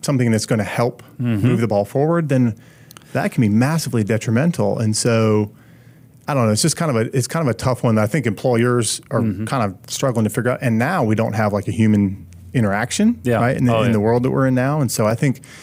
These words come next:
Speaker 1: from a psychological standpoint, that's massively impactful. And it can
Speaker 2: Yeah.
Speaker 1: be, that can, <laughs> that can be a positive impact, or that can be very much a negative impact.
Speaker 2: So I, I wanna circle back around to the path thing, because I think it's very, and, and, and you may, it's maybe very intentional on your end. You may be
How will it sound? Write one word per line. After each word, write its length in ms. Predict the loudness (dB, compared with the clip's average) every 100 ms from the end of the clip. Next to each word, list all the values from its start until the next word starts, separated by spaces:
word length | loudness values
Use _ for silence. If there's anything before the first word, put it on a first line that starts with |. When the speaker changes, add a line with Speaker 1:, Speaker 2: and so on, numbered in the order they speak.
| -20 -20 -6
Speaker 1:
from 160 | -2
a 40 | 0
psychological 680 | 0 0 2 2 0 0 -2
standpoint, 420 | -2 0 0 0
that's 200 | -2 -2
massively 640 | 0 0 0 0 0 0
impactful. 320 | -2 -4 -2
And 120 | 0 0
it 60 |
can 160 | 0 0
Speaker 2:
Yeah. 40 |
Speaker 1:
be, 200 | 2 0 -6 -14 -6
that 140 | -2
can, 100 | -2 0 -2
<laughs> 100 | 0
that 100 | -2
can 120 | 2
be 100 | 2
a 60 | 2
positive 400 | 0 0 2 2
impact, 420 | 0 0 -4 -4
or 160 | -2 0
that 160 | 0
can 100 | 2
be 120 | 2 2
very 200 | 2 2
much 220 | -2 -4
a 40 |
negative 320 | -6 -4 -6
impact. 440 | -8 -10 -14 -14 -20 -18
Speaker 2:
So 280 | -4 -2 -2 -4
I, 100 | -2
I 100 | 0
wanna 180 | 0
circle 220 | 0 0 -2
back 180 | -2
around 160 | -2 -2
to 60 | -4
the 80 | -4
path 400 | -2 -4 -6 -6
thing, 220 | -4 -2
because 260 | -2 0
I 60 | 0
think 180 | -2 -4
it's 140 | -4
very, 400 | -2 0 0 -2 -6 -20 -20 -20 -20 -20 -14
and, 260 | -6 -4
and, 280 | 0 -2 -2 0
and 160 | 2
you 60 | 2
may, 120 | 2
it's 220 | 0 -2
maybe 220 | -2 0 0
very 180 | 0
intentional 400 | 0 -2 -2 0
on 120 | 0 2
your 140 | 0
end. 100 | 2
You 60 | 2
may 240 | 2 -2
be 340 | -4 -4 -4